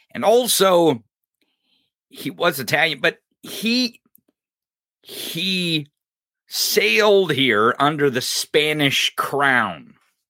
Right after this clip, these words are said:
under a different crown. And when he got here,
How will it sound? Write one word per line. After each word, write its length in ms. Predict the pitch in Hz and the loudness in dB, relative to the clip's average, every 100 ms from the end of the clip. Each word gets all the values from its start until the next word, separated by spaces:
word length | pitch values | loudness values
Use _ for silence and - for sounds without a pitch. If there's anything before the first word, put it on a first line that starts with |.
| _ _ _ _ _ _ _ _ _ _ _ _ _ _ _ _ _ _ _ _ _ _ | _ _ _ _ _ _ _ _ _ _ _ _ _ _ _ _ _ _ _ _ _ _
under 260 | 82 80 | -14 -10
a 80 | 92 | -8
different 460 | 90 139 120 104 _ | 0 0 0 -4 _
crown. 460 | - 92 76 80 _ _ _ _ _ _ _ _ | -4 -4 -4 -12 _ _ _ _ _ _ _ _
And 160 | - 135 | -8 -4
when 140 | 147 | -2
he 60 | 147 | -2
got 360 | 117 165 190 | 2 2 2
here, 480 | 175 143 120 120 120 | 0 2 4 4 0